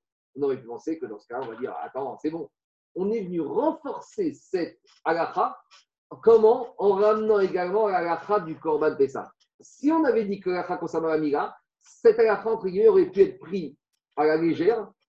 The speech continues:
par certains qui se retrouvent jour de Shabbat avec leur bébé du huitième jour. Tout est prêt, il y a le traiteur, il y a les invités, il y a la famille. Et le problème, il n'y a pas de couteau. Ah, on a dit qu'on peut pas l'amener. Non. Ah, comment on fait ?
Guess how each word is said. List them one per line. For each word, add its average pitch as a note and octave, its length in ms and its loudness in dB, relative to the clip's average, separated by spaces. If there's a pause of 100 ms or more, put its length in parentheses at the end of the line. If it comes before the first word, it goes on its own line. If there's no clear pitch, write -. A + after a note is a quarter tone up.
(140)
par C#4 180 -2
certains A3+ 460 -2
qui A3 180 -8
se - 80 -18
retrouvent G3+ 340 2
jour F3+ 220 2
de E3+ 100 0
Shabbat C#3 520 -4
avec D3+ 240 -4
leur E3 120 -4
bébé F3 220 -4
du E3 80 -8
huitième D#3 320 -2
jour. G3+ 320 4 (200)
Tout A#3+ 200 -10
est G3 60 6
prêt, F#3 300 0
il F#3 60 -2
y F#3 60 2
a E3+ 40 -4
le E3+ 80 -8
traiteur, D#3 520 0
il F3+ 60 -6
y F3 40 -2
a E3 40 -2
les E3 180 0
invités, E3 260 -2
il E3 60 2
y D#3 40 4
a C#3+ 100 2
la C#3 60 -6
famille. E3 360 -2 (360)
Et D#3+ 80 2
le E3+ 100 2
problème, E3 240 -2
il - 20 0
n'y E3 60 6
a D#3 40 -2
pas D#3 80 2
de D3 60 -6
couteau. B2+ 320 -8 (460)
Ah, F#3 580 6
on F#3 40 -6
a F#3 100 -4
dit F3+ 120 -8
qu'on F3+ 120 -6
peut D#3+ 140 -10
pas E3 100 -2
l'amener. D3 460 -2
Non. C#3 180 -6 (500)
Ah, G3+ 460 2
comment F#3+ 240 -2
on - 40 -18
fait ? D3+ 280 0